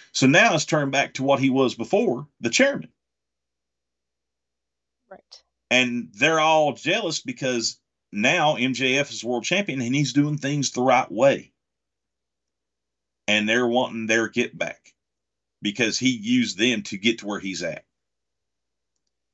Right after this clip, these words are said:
Speaker 1: I know that's mental gymnastics, but in my brain, that's,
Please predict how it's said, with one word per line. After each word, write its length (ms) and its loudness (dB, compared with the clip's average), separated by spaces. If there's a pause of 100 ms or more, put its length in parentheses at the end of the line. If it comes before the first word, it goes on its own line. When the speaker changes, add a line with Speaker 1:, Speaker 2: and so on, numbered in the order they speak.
(580)
Speaker 1:
I 120 6
know 200 6
that's 200 0
mental 260 -2
gymnastics, 840 -4 (1300)
but 200 0
in 120 2
my 160 0
brain, 320 -2
that's, 400 -4